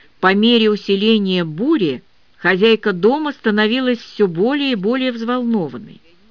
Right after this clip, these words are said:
Нервно расхаживая по комнате, она время от времени подходила к окну,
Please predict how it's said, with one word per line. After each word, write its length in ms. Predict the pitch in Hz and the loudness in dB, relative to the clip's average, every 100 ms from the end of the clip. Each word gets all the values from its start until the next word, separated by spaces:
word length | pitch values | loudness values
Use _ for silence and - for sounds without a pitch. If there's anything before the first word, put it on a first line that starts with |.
| _ - - | _ -20 -12
Нервно 520 | 156 185 226 220 208 208 | -2 2 2 2 2 0
расхаживая 640 | 196 - 208 196 190 190 | 0 -2 -2 -2 -2 -2
по 160 | 185 180 | -2 0
комнате, 600 | 208 226 226 214 - 196 | 0 2 2 0 -2 -2
она 220 | 185 180 | 0 0
время 360 | 180 202 196 | 2 2 2
от 120 | 190 185 | -2 0
времени 420 | 190 190 185 185 | 0 0 -2 -4
подходила 580 | 185 180 180 180 180 175 | -6 -4 -2 0 -2 -2
к 80 | 165 | -4
окну, 520 | 160 - 165 214 | -4 -6 -4 -2